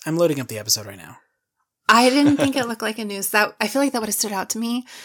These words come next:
Speaker 2: if it had, but I liked that you said you're looking at it through his eyes. I feel like that's, I like that. <laughs>
Speaker 1: It's loading. Okay, I'm at the scene.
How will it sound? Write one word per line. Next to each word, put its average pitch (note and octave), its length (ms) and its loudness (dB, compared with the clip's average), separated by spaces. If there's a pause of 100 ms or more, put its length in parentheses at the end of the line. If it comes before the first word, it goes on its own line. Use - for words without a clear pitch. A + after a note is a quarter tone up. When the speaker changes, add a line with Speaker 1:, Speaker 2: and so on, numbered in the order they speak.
(400)
Speaker 2:
if G#3 140 -4
it G#3 120 -4
had, G3 540 -6
but G#3 140 2
I G3 120 -2
liked G3+ 380 -6
that B3 120 -6
you G#3+ 140 -12
said F3+ 580 -6
you're F3+ 200 -6
looking F3 300 -10
at E3+ 100 -10
it F3+ 120 -16
through F3+ 200 -12
his - 380 -10
eyes. F3 640 -10 (160)
I G3 80 -8
feel F#3 240 -8
like A3 200 -6
that's, - 480 -6 (680)
I F3+ 80 -12
like E3+ 240 -14
that. - 160 -20 (200)
<laughs> - 300 -2 (1200)
Speaker 1:
It's - 140 -4
loading. A#2+ 500 -10
Okay, B2+ 280 4
I'm C3 100 -8
at B2+ 120 -8
the B2+ 100 -4
scene. A2+ 300 -6